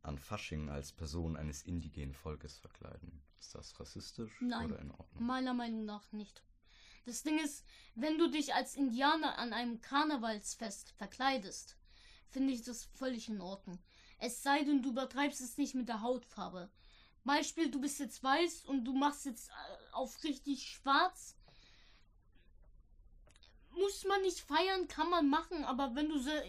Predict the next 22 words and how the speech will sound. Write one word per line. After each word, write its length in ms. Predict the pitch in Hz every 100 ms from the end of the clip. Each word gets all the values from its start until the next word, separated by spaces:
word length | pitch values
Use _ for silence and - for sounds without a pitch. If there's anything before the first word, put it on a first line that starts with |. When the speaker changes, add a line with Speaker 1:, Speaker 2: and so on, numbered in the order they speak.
| 202
Speaker 2:
jetzt 280 | 269 - 269
mit 140 | 262
so 80 | 269
einem 140 | 262
normalen, 460 | 262 262 294 285 277 - - - - - -
äh, 280 | 247 240 240
Indianerkostüm 920 | 247 262 294 302 294 277 - 302 269
kommst, 460 | 294 294 277 - -
ähm, 380 | 214 233 233 226
verkleidet, 680 | 233 220 247 262 254 277 262 - - -
mit 160 | 247 233
so 60 |
einer 140 | 240 226
Rauchzigarette, 1000 | 233 269 - - - 254 233 240 262 254 - - - -
dann 180 | 226 233
finde 180 | 254 262
ich 60 |
das 180 | 226 254
eigentlich 280 | - 262 -
ganz 260 | 254 247 -
in 100 | 202
Ordnung. 380 | 220 220 202